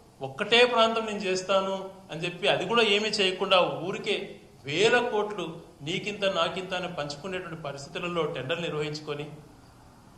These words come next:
అడ్వాన్స్, మొబిలైజేషన్ అడ్వాన్స్ అని పెట్టి దోచుకోవడం కాదా? గతంలో జగన్ గారు అటువంటి అవినీతి మరకలు ఉండకూడదు, పని చేసిన తర్వాత బిల్లు తీసుకోండి అనేటువంటిది చెప్పి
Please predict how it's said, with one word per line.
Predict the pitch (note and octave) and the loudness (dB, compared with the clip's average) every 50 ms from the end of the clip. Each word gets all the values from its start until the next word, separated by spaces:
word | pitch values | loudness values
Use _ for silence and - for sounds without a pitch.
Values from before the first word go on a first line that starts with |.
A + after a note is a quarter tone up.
| - - | -6 -2
అడ్వాన్స్, | B2+ D3 D3 - G3+ A3 A3+ A3+ A3+ A3+ - A3 | 0 0 0 4 6 8 8 8 6 2 2 2
మొబిలైజేషన్ | G3+ F#3+ F#3 - - D#3 E3+ G3+ A3 A3+ A3 A3+ A3 G3+ | 2 2 0 -2 -4 -2 2 6 6 6 8 6 4 2
అడ్వాన్స్ | - G3+ G3 G3+ G3 F#3+ | 4 2 2 2 2 0
అని | F#3 F3+ | -2 -4
పెట్టి | F3 F3 E3 E3 E3 - G3 G3+ G3+ - - - - - - - - | -4 -4 -6 -6 -4 -4 -4 -4 -6 -8 -12 -16 -20 -20 -20 -8 -6
దోచుకోవడం | D3 E3 E3+ E3 - G3 F#3+ F#3 F3+ F3 | -4 -4 -4 -2 -2 0 0 0 -2 -2
కాదా? | - E3 D3 C#3 C#3 D3 - - - - - - - - - - - - F#3 | -2 -2 -2 -2 -2 -4 -8 -8 -12 -16 -18 -20 -20 -20 -20 -20 -2 2 2
గతంలో | G3+ G#3 A#3 A3+ A3+ | 2 4 4 2 2
జగన్ | A3 G3 F#3+ G3 A3 A3+ | 2 2 2 2 2 2
గారు | A3+ B3 B3 B3 B3 A#3+ A3 - - - - - F#3 | 6 6 8 8 8 6 4 2 0 -6 -4 2 2
అటువంటి | F3+ F#3+ - A3 G#3+ G3 | 2 4 4 4 6 6
అవినీతి | E3 E3 A3 A#3 B3+ B3+ B3+ C4+ | 6 6 4 2 2 2 2 4
మరకలు | B3 A#3+ A#3+ A#3+ A3+ G#3+ | 4 4 4 4 2 0
ఉండకూడదు, | G3 G3+ A3+ A3+ A#3+ B3 B3 B3 B3 B3 A#3+ A3 - - - - - - - - - - - - - - - - - - - - | 4 4 4 6 6 6 6 8 6 8 8 8 6 2 -2 -6 -8 -12 -16 -20 -20 -20 -20 -20 -20 -20 -20 -20 -20 -14 2 4
పని | F3+ G#3+ B3+ C4 | 4 4 4 4
చేసిన | B3+ B3+ B3 B3 B3+ B3 | 6 6 6 6 6 4
తర్వాత | B3 B3 A#3+ A#3+ A#3+ A#3 - | 4 6 6 6 6 4 2
బిల్లు | G3+ G3+ G#3 B3 | 0 -2 -4 -4
తీసుకోండి | B3 A#3+ A#3 A3+ - - A3+ A3 A3 A3+ G#3+ F#3+ G3+ G#3 - - - - - | -4 0 0 -2 2 4 2 4 4 4 2 0 -2 -8 -12 -14 -20 -8 -4
అనేటువంటిది | E3 E3+ G3+ G3+ G3+ G3+ G3+ G3 F#3+ G3+ | 0 0 0 0 0 0 0 0 -2 -2
చెప్పి | - F3+ E3 E3+ - A3 A#3 A3+ - - | -4 -4 -4 -2 -2 -2 -2 -2 -4 -12